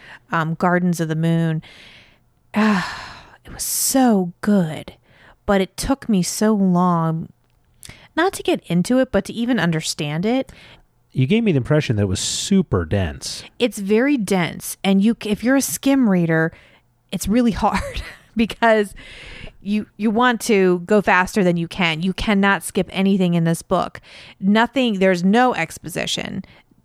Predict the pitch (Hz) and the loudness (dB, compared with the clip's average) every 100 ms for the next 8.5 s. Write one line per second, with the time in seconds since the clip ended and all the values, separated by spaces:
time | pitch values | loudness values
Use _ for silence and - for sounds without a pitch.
0 | _ 220 208 220 - 240 190 170 170 165 | _ 2 4 2 2 2 2 2 2 2
1 | 160 151 156 - - - 123 - - - | 2 0 -2 -6 -8 -6 -6 -6 -8 -10
2 | - - - 180 160 165 190 208 190 - | -14 -20 -4 0 0 0 2 2 0 0
3 | 196 175 - 202 196 208 214 214 196 190 | 0 0 -2 0 2 4 4 2 2 2
4 | 185 - 170 160 160 175 170 170 170 165 | 2 2 0 0 -2 0 2 2 2 2
5 | 165 160 160 165 214 208 185 - - - | 0 0 -2 0 2 2 -2 -8 -16 -16
6 | - 214 208 220 208 208 214 254 - 247 | -16 -6 -2 0 -2 0 0 0 0 -2
7 | 185 - 196 190 180 175 170 160 - 127 | -2 -2 0 0 2 0 -2 -6 -8 -8
8 | - - - - 185 | -8 -8 -10 -10 -12